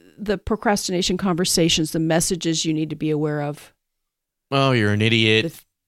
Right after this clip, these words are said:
Speaker 2: You know, that's a classic one. You know, like, like, just all of the shame and regret and emotions around the thing and the, like, the fear of, like, what if they're like, <laughs> "This was a year plus ago, you know, you know, sorry about your luck."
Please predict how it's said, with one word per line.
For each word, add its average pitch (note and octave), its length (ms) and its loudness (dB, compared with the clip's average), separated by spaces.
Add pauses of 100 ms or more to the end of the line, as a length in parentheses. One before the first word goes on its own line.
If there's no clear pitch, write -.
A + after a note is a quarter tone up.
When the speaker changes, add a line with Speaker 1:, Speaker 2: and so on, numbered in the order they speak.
(120)
Speaker 2:
You A#2+ 120 0
know, G2+ 340 2
that's A2 360 0
a A2 40 -6
classic G#2 480 0
one. F#2+ 580 0 (360)
You A2+ 160 -2
know, F#2+ 340 -2 (160)
like, B2+ 460 -4
like, A#2 240 -2
just A#2+ 180 -2
all C3 240 2
of C#3 60 0
the G#2+ 400 0
shame G2+ 680 -2
and F2 420 -6
regret G2 520 -2 (180)
and F#2+ 420 -4
emotions G#2+ 580 -2
around G#2 360 0
the G#2 60 -2
thing G#2 580 -2
and G2+ 120 -6
the, G2 80 -2
like, F#2+ 280 -2 (240)
the A#2 100 0
fear G#2+ 640 0 (680)
of, G#2 300 -2
like, G#2+ 160 -2
what B2 220 2
if C#3 160 0
they're A#2+ 180 2
like, A2+ 260 2
<laughs> D#4 1080 0
"This D4 220 -2
was A3 240 -2
a G#3+ 200 2
year A#3 320 -2
plus B3 400 -2
ago, E3+ 500 2
you C3+ 100 0
know, D#3+ 180 2
you D3+ 220 0
know, E3 180 0
sorry F3 240 0
about G#3 280 0
your G3+ 100 0
luck." A#3 280 0